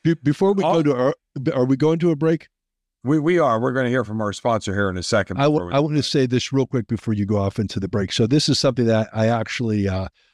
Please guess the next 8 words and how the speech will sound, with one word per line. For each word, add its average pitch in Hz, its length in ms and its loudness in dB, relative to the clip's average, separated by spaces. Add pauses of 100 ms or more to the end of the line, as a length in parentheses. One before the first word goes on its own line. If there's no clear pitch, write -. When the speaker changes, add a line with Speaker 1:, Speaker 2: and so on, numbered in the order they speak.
(120)
Speaker 1:
uh, 98 180 -6
saved 127 340 2
on 113 100 0
my 110 120 0
phone 117 280 2
for 143 180 0
today's 101 480 -2 (200)
episode. 95 540 -2